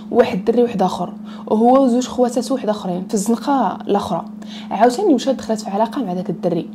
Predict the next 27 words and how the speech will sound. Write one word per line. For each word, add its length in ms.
هي 200
كانت 220
كتمشي 340
كتصحى، 460
هي 180
كانت 200
كتمشي 400
بهذا 260
المعنى 260
كتصاحب 600
وكدير 400
علاقه 540
مع 260
الخواتات 800
نتاع 240
داك 240
الخليل 800
ديالها 440
اللي 140
بيهم 280
كدير 480
السباب 520
اللي 200
انا 160
على 200
علاقه 420
بهم 320